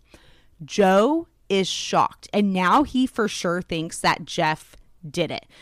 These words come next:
Joe thinks this is the motive as to why Jeff McDonald snapped and killed his family.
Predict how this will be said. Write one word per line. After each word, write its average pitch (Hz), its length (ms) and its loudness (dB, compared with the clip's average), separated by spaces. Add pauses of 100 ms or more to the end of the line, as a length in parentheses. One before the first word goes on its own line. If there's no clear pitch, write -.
(160)
Joe 190 300 4
thinks - 420 -4
this - 260 -6
is 220 160 -4
the 254 100 -2
motive 165 400 0
as 156 240 -2
to 185 140 -6
why 156 240 2
Jeff 165 420 -2
McDonald 151 640 -4
snapped - 680 -6
and 170 220 -6
killed 151 420 -6
his - 300 -10
family. 131 460 -10